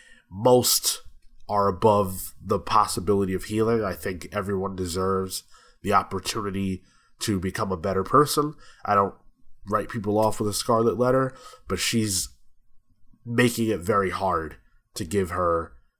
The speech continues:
you know, I, I'm not gonna say the benefit of the doubt, but, like,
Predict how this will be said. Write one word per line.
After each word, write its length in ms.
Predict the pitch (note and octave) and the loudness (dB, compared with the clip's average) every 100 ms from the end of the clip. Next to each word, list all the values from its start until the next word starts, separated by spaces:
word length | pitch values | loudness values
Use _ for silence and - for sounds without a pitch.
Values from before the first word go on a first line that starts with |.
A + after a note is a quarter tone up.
| _ _ _ _ _ - | _ _ _ _ _ -8
you 100 | F#2+ | -4
know, 80 | E2+ | 0
I, 320 | G#2+ - - | 2 0 -2
I'm 120 | B2+ | 0
not 120 | C#3 B2+ | 2 4
gonna 120 | A#2 | 2
say 160 | C3 | 0
the 80 | G2+ | 0
benefit 400 | D#2+ G#2+ G#2 G#2+ | 0 0 0 -2
of 80 | F2+ | -4
the 80 | E2 | -6
doubt, 400 | C#2+ G2+ A2 - | 0 4 4 2
but, 160 | F2 | -8
like, 380 | E2 F#2 D#2+ - | -8 -8 -8 -14